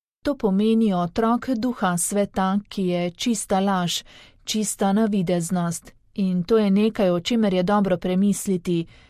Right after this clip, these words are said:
Ali ljubim Boga? A pojdimo k preizkusnemu kamnu in poglejmo, kako ljubiš svojega brata. Poglejmo, kako ga ti ljubiš.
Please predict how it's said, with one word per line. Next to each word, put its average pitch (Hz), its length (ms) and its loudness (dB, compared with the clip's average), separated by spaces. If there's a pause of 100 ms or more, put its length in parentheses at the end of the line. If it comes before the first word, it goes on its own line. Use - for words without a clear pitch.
(200)
Ali 190 360 0
ljubim 196 480 0
Boga? 220 440 0 (440)
A 208 180 0
pojdimo 233 600 0
k - 100 -12
preizkusnemu 220 920 0
kamnu 220 580 0
in 185 240 0
poglejmo, 202 680 0
kako 214 380 -2
ljubiš 180 500 -2
svojega 180 560 -2
brata. 175 580 -2 (300)
Poglejmo, 240 540 0
kako 240 320 -4
ga 214 160 2
ti 240 200 -2
ljubiš. 175 580 0